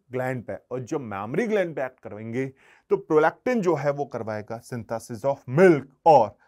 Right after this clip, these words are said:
ऑक्सीटोसिन कराएगा ejection of milk by the contraction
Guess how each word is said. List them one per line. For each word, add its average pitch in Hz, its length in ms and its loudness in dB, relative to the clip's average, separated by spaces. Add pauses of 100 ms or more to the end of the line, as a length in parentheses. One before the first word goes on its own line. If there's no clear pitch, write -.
(160)
ऑक्सीटोसिन 135 680 -8
कराएगा 98 400 -10 (160)
ejection 175 640 -6
of 208 200 0 (160)
milk 170 320 0 (280)
by 131 180 0
the 143 160 -4 (160)
contraction 139 580 -10